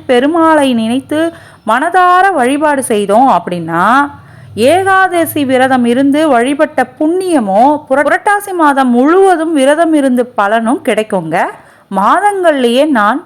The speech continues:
மார்கழி அப்படின்னு கிருஷ்ண பகவான் கீதையில குறிப்பிட்டிருக்காரு. அப்படி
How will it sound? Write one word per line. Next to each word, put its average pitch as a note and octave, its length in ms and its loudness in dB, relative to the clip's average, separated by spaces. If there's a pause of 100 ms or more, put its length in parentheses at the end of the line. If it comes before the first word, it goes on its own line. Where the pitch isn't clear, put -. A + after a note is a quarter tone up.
(160)
மார்கழி D4 600 0 (160)
அப்படின்னு G3 420 -4
கிருஷ்ண F#4 500 -2
பகவான் G#3 420 0
கீதையில G#3+ 560 0
குறிப்பிட்டிருக்காரு. F3 800 -2 (340)
அப்படி F4+ 380 -2